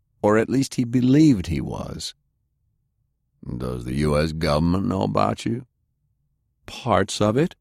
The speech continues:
Garrett said hesitantly, glancing around the room. "It's complicated."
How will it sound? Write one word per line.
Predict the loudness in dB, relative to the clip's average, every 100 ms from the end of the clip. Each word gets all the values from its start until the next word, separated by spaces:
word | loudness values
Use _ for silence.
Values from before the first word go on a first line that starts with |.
| _ _ _ _ _ -6
Garrett | -4 -4 -4
said | -4 -2
hesitantly, | 0 -2 -2 -4 -6 -4 -6
glancing | -2 -2 -2 -2 -2
around | 0 0 0
the | 0
room. | 0 0 0 -4 -8 _ _ _ _ _ _ _ _ 0
"It's | 0 0
complicated." | -8 -4 -4 -4 -6 -6 -6 -8 -12